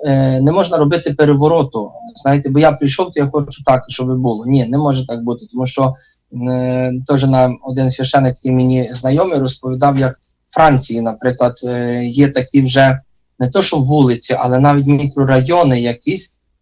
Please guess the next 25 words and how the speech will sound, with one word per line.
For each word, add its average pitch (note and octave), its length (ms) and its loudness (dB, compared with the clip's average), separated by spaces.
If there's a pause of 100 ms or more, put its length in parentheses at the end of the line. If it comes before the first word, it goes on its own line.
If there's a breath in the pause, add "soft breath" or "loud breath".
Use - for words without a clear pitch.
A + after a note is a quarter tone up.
(120)
е, B2+ 100 0
в A#2+ 360 -8
містах, C#3+ 520 2
там B2+ 120 2
навіть B2 220 0
в - 60 -20
Парижі, C#3 540 2 (360 loud breath)
е, B2+ 140 0
що C3+ 160 -4
там D3 260 2
якийсь C3 300 0
мусульманський C#3 840 2
там B2 360 0
мікрорайон, B2+ 760 0
там C#3 200 2
якийсь C3+ 360 0
буддійський, C3+ 680 0
там C3 200 0
ще C3+ 120 0
якийсь. C3+ 480 -2 (120)
Просто E3+ 280 0
приїхали E3 380 0
люди, G3 340 2
які, E3+ 340 -4
е, D#3 160 -4